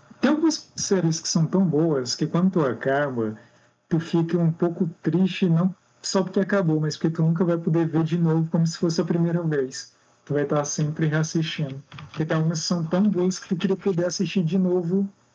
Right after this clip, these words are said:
como se nunca soubesse delas. Essa Community eu nunca nem tinha ouvido falar.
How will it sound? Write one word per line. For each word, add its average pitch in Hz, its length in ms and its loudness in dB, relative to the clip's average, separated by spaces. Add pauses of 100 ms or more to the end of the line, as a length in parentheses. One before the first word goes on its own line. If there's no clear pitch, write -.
(320)
como 170 160 0
se 165 140 -2
nunca 180 200 0
soubesse 170 560 0
delas. 139 560 -4 (1120)
Essa 180 220 -2
Community 214 640 4
eu 202 100 2
nunca 196 220 2
nem 180 320 2
tinha 240 200 0
ouvido 196 200 0
falar. 143 540 -4